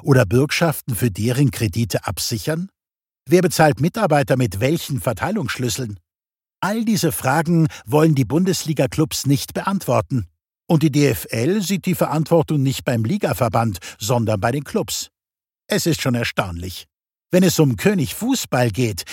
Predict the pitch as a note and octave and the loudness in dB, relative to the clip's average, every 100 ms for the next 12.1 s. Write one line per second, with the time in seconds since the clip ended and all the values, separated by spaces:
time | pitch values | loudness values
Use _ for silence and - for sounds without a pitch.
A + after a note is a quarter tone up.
0 | - D#3+ - C#3+ - E3+ E3 G3+ C3+ - | -6 -4 2 0 2 -2 0 0 0 -2
1 | C#3+ A#2 A2+ A#2 D3 - A#2 G#2+ F2 B2+ | -2 -2 -2 -2 -2 -4 -2 -2 0 0
2 | F3 B2+ A#2 A2+ G#2 E3 E3 - D#3 B2 | 2 0 0 0 2 0 0 0 0 0
3 | - - F#3 F3+ D3 B2+ B2+ E3+ - - | -4 -4 2 4 4 4 2 2 -2 -2
4 | C#3+ F3 G3+ D#3+ C3 - D#3 C3+ - A2+ | 0 2 0 2 0 0 0 0 -2 -4
5 | B2 B2+ - G#2+ B2 D#3 - - - - | -2 -2 -2 -2 -2 -2 -4 -10 -2 0
6 | - B2+ A2 F#2+ F2+ - D#3+ - A2+ F2 | 0 -2 -2 -4 -6 -8 -8 -8 -10 -10
7 | - - _ _ _ _ _ - G3 A#3 | -14 -18 _ _ _ _ _ -2 2 2
8 | A3 G3 - F#3+ F#3 E3+ E3+ D#3 D3+ A#2 | 2 0 -2 0 0 2 2 2 0 2
9 | F#3 E3+ D#3+ B2+ F#2 G#2 - C3 F#2+ - | 2 2 2 0 0 -4 -4 -6 -8 -14
10 | _ - - C#3 C3+ A#2+ G#3 E3+ C#3 A2+ | _ -14 0 2 2 2 2 4 2 2
11 | C3 - G#2+ G2+ - - - C3 A#2 A2+ | -2 -2 -4 -2 -2 -2 0 2 2 0